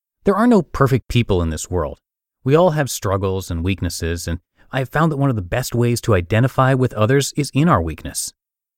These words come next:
When we admit that we need help, we are finally ready to interact with others on a truly valuable level. Eight, make the most of every opportunity. Each new day brings with it new opportunities. Don't waste a single one.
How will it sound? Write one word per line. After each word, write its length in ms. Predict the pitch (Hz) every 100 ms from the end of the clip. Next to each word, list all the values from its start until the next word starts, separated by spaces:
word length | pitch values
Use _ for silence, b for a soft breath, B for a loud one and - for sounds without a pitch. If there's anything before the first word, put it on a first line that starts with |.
| _ -
When 120 | 160
we 140 | 160
admit 300 | 127 151 196
that 80 | 151
we 100 | 127
need 160 | 110 98
help, 320 | 135 87 - _ _
we 120 | 131
are 40 | 117
finally 460 | - 139 170 165
ready 300 | 123 113 120
to 120 | 113 -
interact 420 | 123 131 113 113
with 100 | 110
others 360 | 92 85 87 - B B
on 60 | 110
a 60 |
truly 480 | - - 165 151 95
valuable 420 | 92 92 90 85
level. 380 | 82 80 71 - _ _ _ _ _ _ _ _ _ -
Eight, 280 | 147 - - b b
make 160 | - 180
the 60 | 214
most 240 | 165 165
of 100 | 127
every 200 | 123 120
opportunity. 640 | 113 110 - 147 110 76 - _ _ _ _ _ _ _ _ -
Each 280 | 196 - -
new 220 | 135 143 139
day 240 | 131 92
brings 340 | 90 117 113
with 160 | 110 101
it 80 | 90
new 160 | 95
opportunities. 760 | 90 - 85 101 82 71 - - _ _ _ -
Don't 200 | 170 160
waste 280 | 160 -
a 40 | -
single 380 | - 143 131 110
one. 280 | 127 76